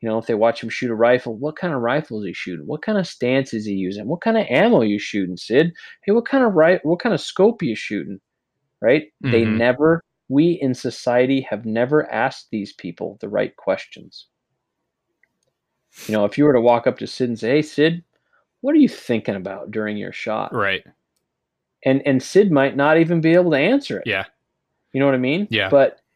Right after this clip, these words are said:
Speaker 1: if Sid was to think about it for a second and answer those four questions,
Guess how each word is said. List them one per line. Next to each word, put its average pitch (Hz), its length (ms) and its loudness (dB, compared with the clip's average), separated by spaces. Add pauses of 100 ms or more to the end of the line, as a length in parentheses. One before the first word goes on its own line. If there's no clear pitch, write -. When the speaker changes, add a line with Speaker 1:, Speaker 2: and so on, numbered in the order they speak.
(340)
Speaker 1:
if 135 200 -2
Sid 185 360 0
was 143 180 0
to - 180 -8 (160)
think 180 240 -2
about 107 320 -4
it - 120 -12
for 107 160 -10
a 98 60 -6
second 95 500 -12 (260)
and 113 140 -6
answer 147 380 -4
those 117 220 2
four 123 300 -2
questions, - 640 -4